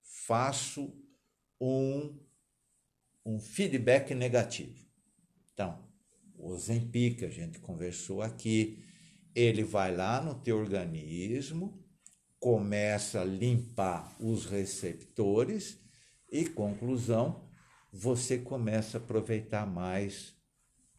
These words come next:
o que, as enzimas que você produz, ou os hormônios, no caso a insulina.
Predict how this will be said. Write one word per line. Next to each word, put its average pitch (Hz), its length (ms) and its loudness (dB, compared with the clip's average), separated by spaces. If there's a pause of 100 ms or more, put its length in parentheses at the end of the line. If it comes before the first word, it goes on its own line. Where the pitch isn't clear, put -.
(380)
o 101 80 -8
que, 98 600 -4 (120)
as 92 240 -4
enzimas 98 580 -4
que - 140 -10
você 107 340 -6
produz, 139 760 -2
ou 95 220 -4
os 98 180 -2
hormônios, 147 640 -2
no 87 140 -8
caso 85 380 -6
a - 20 0
insulina. 117 580 -4